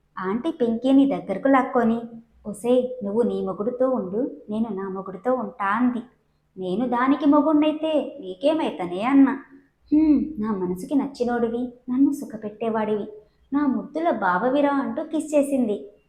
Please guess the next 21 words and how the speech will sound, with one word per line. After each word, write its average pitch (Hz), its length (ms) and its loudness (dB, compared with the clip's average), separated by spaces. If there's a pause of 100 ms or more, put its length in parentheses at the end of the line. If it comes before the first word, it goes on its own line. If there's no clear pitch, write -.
(240)
"అబ్బో, 240 500 4
ఇంకా?" 285 640 2
అంది 214 280 -2
పింకీ. 277 460 2 (440)
"ఇంకా 208 320 -2
ఏంటే, 196 600 -2
వెళ్ళండి" 202 580 -2
అంది. 269 320 4 (480)
ఆంటీ, 202 340 -4 (340)
"నువ్వు 190 200 -6
కూడా 294 240 2
రా" 240 160 6
అన్నా. 240 360 2 (460)
"అబ్బా, 196 300 -4 (400)
అక్కి 247 260 -6
ప్లీజ్ 247 460 -4
రా, 277 120 0 (340)
ఇప్పుడు 220 280 -6
ఆయనకి 220 280 -4
కావలసినప్పుడు 247 800 -2
ఉంటే 254 300 0